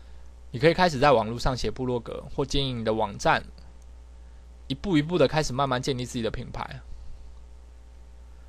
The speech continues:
但你千万不要想说，建立品牌是可以在短短几个月就有显著效益的，这非常非常的难。我认为建立品牌至少都需要规划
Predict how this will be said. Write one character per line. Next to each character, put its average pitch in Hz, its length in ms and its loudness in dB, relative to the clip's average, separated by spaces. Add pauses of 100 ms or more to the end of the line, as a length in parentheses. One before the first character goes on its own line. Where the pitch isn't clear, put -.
(200)
但 202 100 2
你 135 80 0
千 170 180 2
万 165 140 4
不 135 60 4
要 143 100 8
想 110 220 -2
说， 120 500 4 (340)
建 156 200 2
立 151 100 0
品 123 160 -4
牌 110 160 4
是 135 160 -2
可 127 160 0
以 123 60 2
在 131 120 4
短 120 160 0
短 120 140 -2
几 107 160 -6
个 110 80 -2
月 117 160 4
就 139 140 0
有 117 100 6
显 110 220 -2
著 123 120 -6
效 113 280 4
益 110 160 -4
的， 82 200 -8 (720)
这 147 120 -2
非 139 180 2
常 117 160 4
非 123 80 0
常 117 140 2
的 107 80 -2
难。 - 240 -8 (680)
我 123 100 4
认 196 100 6
为 165 100 6
建 185 160 2
立 170 100 0
品 143 160 -2
牌 110 120 4
至 160 160 -4
少 120 160 2
都 123 140 0
需 135 160 -4
要 127 100 6
规 127 180 2
划 117 400 4